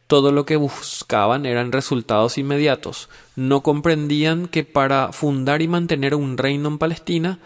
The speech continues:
a mil millas de sus propios países, se requería una comunicación constante en la Europa occidental, una fuerte base de provisión y refuerzo continuo. La conquista de la tierra era una intrusión y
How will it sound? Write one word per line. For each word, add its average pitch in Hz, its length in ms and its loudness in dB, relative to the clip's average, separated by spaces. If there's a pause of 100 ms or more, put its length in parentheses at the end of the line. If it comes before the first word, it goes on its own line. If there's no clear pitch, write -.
(220)
a 135 120 -4
mil 143 200 2
millas 147 340 0
de 156 80 -4
sus 151 180 -4
propios 143 360 0
países, 151 520 -2 (180)
se - 160 0
requería 147 480 0
una 131 200 -2
comunicación 139 600 -4
constante 131 760 -4
en 135 120 -4
la 127 60 -2
Europa 113 320 0
occidental, 135 680 -4 (320)
una 143 200 0
fuerte 143 380 2
base 135 300 0
de 143 80 2
provisión 143 560 0
y 156 60 0
refuerzo 131 840 0
continuo. 120 560 -6 (420)
La 135 180 0
conquista 143 480 -2
de 147 80 2
la 143 140 -2
tierra 143 380 0
era 113 120 2
una 123 120 -2
intrusión 147 540 -2
y - 220 -6